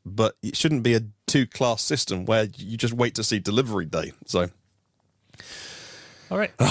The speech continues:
Speaker 2: So,
Speaker 1: I didn't know that.
Speaker 2: so, yeah, my fingers are crossed just so that the prices, the dealers, uh,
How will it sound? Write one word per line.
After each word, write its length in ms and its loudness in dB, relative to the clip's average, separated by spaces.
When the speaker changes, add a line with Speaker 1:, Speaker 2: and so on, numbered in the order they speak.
Speaker 2:
So, 60 4
Speaker 1:
I 20 6
didn't 140 6
know 60 2
that. 180 -6
Speaker 2:
so, 280 2
yeah, 220 6
my 200 2
fingers 320 4
are 40 -2
crossed 300 6
just 120 2
so 80 2
that 200 -2
the 240 2
prices, 500 2
the 120 0
dealers, 460 4
uh, 220 -4